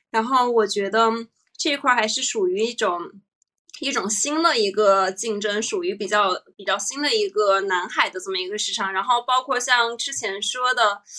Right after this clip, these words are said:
其实我现在反而觉得，就我从我的一个用户体验啊，因为很多时候也没有跟大家聊数据，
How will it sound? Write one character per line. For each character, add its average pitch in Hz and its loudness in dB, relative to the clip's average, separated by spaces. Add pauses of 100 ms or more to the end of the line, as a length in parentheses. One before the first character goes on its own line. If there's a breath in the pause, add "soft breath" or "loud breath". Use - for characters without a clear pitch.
(220 loud breath)
其 - -2
实 349 0
我 320 2
现 302 -4
在 294 4
反 302 2
而 196 -2
觉 220 -2
得， - -6 (220)
就 349 -4
我 240 2
从 247 -6
我 269 -2
的 190 -4
一 190 0
个 240 -4
用 294 -4
户 277 -8
体 214 -8
验 214 2
啊， 196 0
因 226 -2
为 262 0
很 294 -2
多 190 0
时 220 -4
候 233 4
也 220 6
没 185 -2
有 202 -2
跟 226 0
大 220 4
家 214 8
聊 180 0
数 208 -6
据， 196 -4